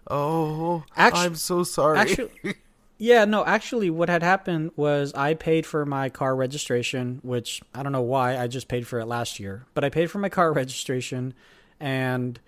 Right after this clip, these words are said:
Speaker 2: I received a letter in the mail from the California D M V, the Department of Mo-, Motor Vehicles, and it basically, uh, s-, uh, came in an envelope that kinda looked like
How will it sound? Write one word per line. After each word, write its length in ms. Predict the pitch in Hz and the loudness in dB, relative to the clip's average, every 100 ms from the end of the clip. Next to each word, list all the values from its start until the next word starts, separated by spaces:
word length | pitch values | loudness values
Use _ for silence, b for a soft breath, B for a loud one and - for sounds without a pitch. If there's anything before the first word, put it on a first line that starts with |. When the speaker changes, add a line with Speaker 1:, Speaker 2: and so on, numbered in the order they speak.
| b b b - | b b b -6
Speaker 2:
I 360 | 139 131 127 127 | -2 0 0 0
received 480 | 120 - 147 156 160 | -2 -2 0 0 0
a 60 | |
letter 420 | 151 139 139 135 135 | 0 0 0 -2 -2
in 140 | 127 | -4
the 80 | 139 | -2
mail 320 | 131 123 123 | -2 -2 -2
from 500 | - 127 123 120 117 | -4 -4 -2 -2 -4
the 200 | 117 113 | -4 -2
California 760 | - 233 220 202 196 180 175 160 | 2 2 2 -2 -2 -2 -2 -4
D 260 | 127 139 | -4 -2
M 140 | 139 131 | -2 -2
V, 300 | 104 82 113 | -6 -10 -16
the 100 | - | -14
Department 480 | 110 117 131 156 139 | -10 -6 -4 -2 -2
of 60 | 117 | -4
Mo-, 120 | 120 | -4
Motor 260 | 143 131 131 | -4 -4 -2
Vehicles, 500 | 120 110 113 110 - b b b b - | -4 -4 -8 -10 -14 b b b b -10
and 380 | 131 131 131 135 | -6 -4 -2 -2
it 100 | 131 | 2
basically, 760 | 220 233 185 156 143 147 151 - - | 2 2 0 0 0 -4 -8 -16 -18
uh, 180 | - - | -16 -10
s-, 240 | - - | -6 -4
uh, 520 | 170 147 139 131 135 120 | -2 -2 0 0 -4 -4
came 300 | 143 151 165 | -4 -2 -4
in 160 | 147 | -4
an 80 | 135 | 0
envelope 560 | 151 170 139 127 123 - b b - | 2 2 2 2 0 -4 b b -6
that 220 | 131 - | -6 -6
kinda 480 | - 135 180 247 269 | -2 0 0 0 -2
looked 380 | 262 254 _ | -2 -4 _
like 260 | 233 226 | 0 0